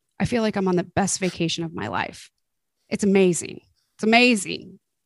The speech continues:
Just being responsible for the two of us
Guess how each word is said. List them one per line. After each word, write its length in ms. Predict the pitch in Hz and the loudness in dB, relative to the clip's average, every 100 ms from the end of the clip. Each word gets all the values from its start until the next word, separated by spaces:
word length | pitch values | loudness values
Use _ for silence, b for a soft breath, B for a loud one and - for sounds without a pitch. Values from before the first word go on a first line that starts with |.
| _ - | _ -4
Just 380 | 220 214 - 208 | 2 2 0 -4
being 260 | 220 196 | -2 0
responsible 840 | 190 180 170 165 - 165 170 165 165 _ _ _ | -2 -4 -4 -4 -6 -10 -8 -8 -12 _ _ _
for 80 | 175 | -6
the 80 | 170 | -4
two 240 | - 208 | -2 0
of 100 | 202 | 2
us 380 | 175 170 - | 0 0 -2